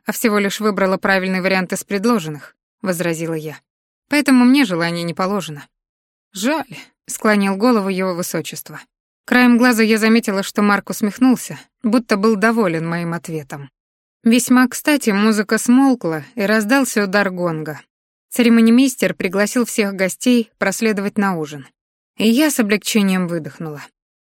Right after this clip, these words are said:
Лица остальных невест с каждой секундой становились все более мрачными.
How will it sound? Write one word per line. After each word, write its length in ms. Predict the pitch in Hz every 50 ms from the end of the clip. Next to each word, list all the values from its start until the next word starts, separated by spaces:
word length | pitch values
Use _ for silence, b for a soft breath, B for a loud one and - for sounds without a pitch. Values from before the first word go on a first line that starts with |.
| _ _ _ _
Лица 360 | - 226 220 254 240 - 254 220
остальных 520 | 214 - - 226 214 214 220 233 226 -
невест 420 | 208 196 190 226 254 240 - -
с 120 | - - -
каждой 360 | - 214 220 208 190 185 190
секундой 580 | - - 196 - - 247 254 233 190 165 156 151
становились 640 | - - 208 196 202 220 214 233 214 208 202 - -
все 200 | - - 233 208
более 280 | 185 202 208 202 196
мрачными. 640 | 196 196 208 214 208 - - - 165 151 147 143